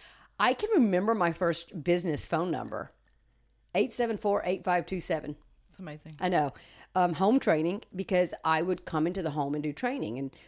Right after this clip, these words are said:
Speaker 1: there weren't that many trainers in the area.
Speaker 2: I mean, from an S E O standpoint, it's pretty on point. I, I saw it. I saw a thing the other day of this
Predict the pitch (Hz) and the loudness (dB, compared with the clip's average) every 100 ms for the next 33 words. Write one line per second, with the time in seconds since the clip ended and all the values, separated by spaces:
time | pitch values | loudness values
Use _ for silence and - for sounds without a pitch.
0 | _ 233 247 320 330 226 226 220 196 190 | _ 0 2 2 2 0 0 0 0 0
1 | 180 214 262 277 _ _ _ _ _ - | 0 0 -4 -6 _ _ _ _ _ -10
2 | 226 208 165 175 196 185 - 139 117 147 | -4 0 0 -2 -4 -6 -4 -6 -6 -6
3 | 202 _ _ 220 247 233 320 262 156 180 | -8 _ _ -2 -2 0 0 0 -2 -4
4 | 202 170 170 170 208 196 - 202 - 160 | -2 -2 -2 -4 -6 -6 -4 -6 -6 -10
5 | - 156 147 143 - 139 147 - _ _ | -12 -10 -10 -12 -14 -16 -16 -18 _ _
6 | _ _ _ - 156 _ _ 170 170 - | _ _ _ -16 -16 _ _ -8 -6 -2
7 | 180 160 - _ _ _ _ _ _ - | 0 -2 -4 _ _ _ _ _ _ -20
8 | - 185 170 - 175 165 165 165 165 160 | -12 -6 -6 -4 -6 -4 -6 -6 -4 -2
9 | 156 151 - 170 160 160 | -2 -4 -6 -12 -12 -16